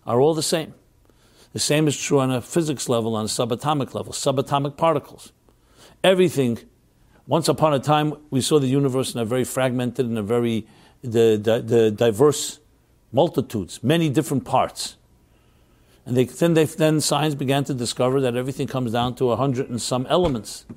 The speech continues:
And those elements are made up of molecules, and those molecules are made up of atoms.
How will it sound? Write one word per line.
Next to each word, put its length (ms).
And 140
those 200
elements 440
are 60
made 200
up 140
of 400
molecules, 640
and 140
those 160
molecules 460
are 40
made 200
up 120
of 120
atoms. 540